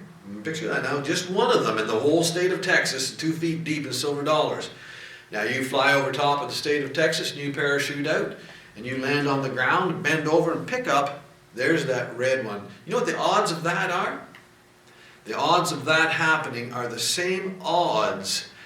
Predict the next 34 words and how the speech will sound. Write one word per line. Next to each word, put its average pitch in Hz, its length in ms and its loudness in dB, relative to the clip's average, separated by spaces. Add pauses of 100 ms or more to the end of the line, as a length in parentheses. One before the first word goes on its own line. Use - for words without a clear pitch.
(200)
as 107 320 -6
one 123 420 2
of - 160 0
these - 260 -4
prophecies 117 720 -4
taking 117 360 -8
place, 127 400 -4
and 110 100 -8
yet 110 160 -6
there 113 140 -6
was 107 180 -6
two 117 220 -10
to 107 40 -6
three 113 240 -10
hundred 110 360 -10
of - 80 -14
them. 82 100 -18 (1500)
We're 160 140 -4
dealing 170 260 0
with 143 160 -4
the 113 80 -8
Word 131 200 0
of 92 200 -6
God, 120 440 -2 (800)
and 98 120 -14
the 98 80 -12
prophecies 110 760 -6
here 104 320 -8
are 95 300 -10
true 135 380 -4
because - 360 -10 (140)
God 110 380 -6
gave 107 220 -10
it. 92 140 -14